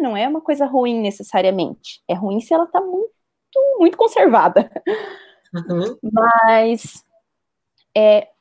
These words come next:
Speaker 1: como houve essa bagunça repentina, sem a gente se preparar, sem a gente treinar esses novos papéis,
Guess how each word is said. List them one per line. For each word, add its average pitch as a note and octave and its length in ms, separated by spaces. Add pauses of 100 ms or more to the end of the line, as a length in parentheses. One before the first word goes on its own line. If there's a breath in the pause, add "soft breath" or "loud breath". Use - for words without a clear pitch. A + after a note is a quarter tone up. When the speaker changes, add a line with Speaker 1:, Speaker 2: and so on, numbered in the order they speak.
(100)
Speaker 1:
como A#4 200
houve E4+ 180
essa C4+ 160
bagunça A3 360
repentina, A#3+ 920
sem G#3+ 200
a G#3 40
gente G#3+ 240
se G3+ 160
preparar, F#3 920
sem F#3+ 260
a F#3+ 40
gente G3+ 280
treinar F#3 540
esses G#3 260
novos G3 280
papéis, G3 1040